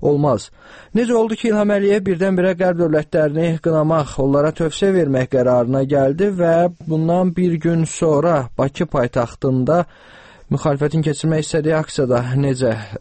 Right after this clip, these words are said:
bitdi bu çıxışdan sonra? Bütün bunlardan Səadət Akif qızının reportajı.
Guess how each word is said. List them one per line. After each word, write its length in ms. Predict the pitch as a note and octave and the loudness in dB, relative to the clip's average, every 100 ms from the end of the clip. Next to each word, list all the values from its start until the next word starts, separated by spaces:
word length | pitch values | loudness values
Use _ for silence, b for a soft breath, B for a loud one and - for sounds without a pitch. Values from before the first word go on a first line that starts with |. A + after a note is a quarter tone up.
| - - - - - - - _ - | -16 -20 -20 -18 -18 -16 -20 _ -8
bitdi 600 | C3+ C3 - - G#3 F#3 | -4 -4 -4 -2 -2 0
bu 120 | D#3+ | -2
çıxışdan 500 | - - - D3+ C#3+ | -4 -10 -4 0 0
sonra? 380 | - D#3 D#3 F#3 - | 0 0 0 0 -4
Bütün 260 | - A3+ | -2 0
bunlardan 460 | F#3+ D#3+ C#3 C#3+ D3 | 2 2 2 -2 -2
Səadət 400 | B2+ A2 A#2 A#2 | -2 0 -2 -2
Akif 160 | A#2 - | -4 -6
qızının 320 | B2+ D3 C3+ | -2 0 0
reportajı. 600 | F#2+ F#2+ F2 F#2 F#2 | -2 -4 -2 -2 -2